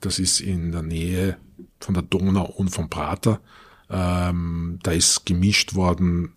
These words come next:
eigentlich, dort gibt es auch Wohnbau, es gibt dort Office-Gebäude, so das Headquarter von der O M V, das ist der österreichische Mineral-, äh, Ölkonzern, der hat sich dort hingesetzt. Was ist dort? Also, man muss da durchgehen, um es zu erleben. Also, es, man,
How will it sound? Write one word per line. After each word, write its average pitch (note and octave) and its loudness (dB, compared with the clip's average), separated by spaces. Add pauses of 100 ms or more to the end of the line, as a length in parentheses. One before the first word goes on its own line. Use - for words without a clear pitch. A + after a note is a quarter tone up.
eigentlich, F2+ 0
dort - -4
gibt - -4
es - -2
auch - -6
Wohnbau, G2+ 0
es F2 -2
gibt - -8
dort - -2
Office-Gebäude, F#2+ 2
so E2+ 0
das - -2
Headquarter F#2+ 0 (420)
von F#2+ -2
der F2+ 0
O G2 0
M F2 0
V, D#2+ -2
das D#2+ -4
ist - -4
der D#2 -6
österreichische E2 -4
Mineral-, - -4 (580)
äh, D2+ -6 (100)
Ölkonzern, D#2 -2
der D2+ -4
hat D#2 -6
sich - -8
dort - -8
hingesetzt. F2+ -2 (320)
Was - 0
ist - 2
dort? F#2 4
Also, F#2 0 (800)
man A2+ 2
muss A#2 6
da A#2 8
durchgehen, A#2 6
um G#2+ 4
es G2+ 4
zu - 2
erleben. G#2+ 4
Also, G2 2
es, F#2 0
man, F#2+ 0